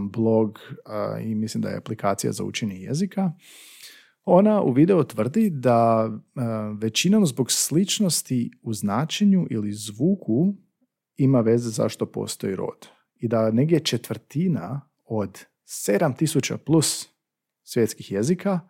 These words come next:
ima gramatički rod. Što znači da ili završavaju imenice s nekim sufiksom ili imaju član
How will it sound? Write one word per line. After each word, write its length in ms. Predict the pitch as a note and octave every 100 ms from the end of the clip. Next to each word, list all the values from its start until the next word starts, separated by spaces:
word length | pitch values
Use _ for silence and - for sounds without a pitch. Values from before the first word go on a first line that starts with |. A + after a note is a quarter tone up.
| _ _
ima 220 | C3+ B2+
gramatički 600 | A#2+ A2+ G#2 - - -
rod. 260 | G2 D2+ - _
Što 280 | - - C#3
znači 580 | A2+ C#3+ G#3 G3+ F#2+ -
da 560 | - A2 D3+ - - _ _ _ -
ili 240 | C4 A#3
završavaju 760 | D#3 C3+ A#2+ C#3+ C3 C3+ A#2+ G#2
imenice 420 | B2 A2 - A2+
s 60 |
nekim 260 | B2 A2 G2+
sufiksom 800 | - C#3+ G#3 - A3 G#3+ F3+ -
ili 260 | - C#3+ C#3
imaju 360 | A#2+ A#2 A#2+ G2
član 480 | - A2+ C3+ E3+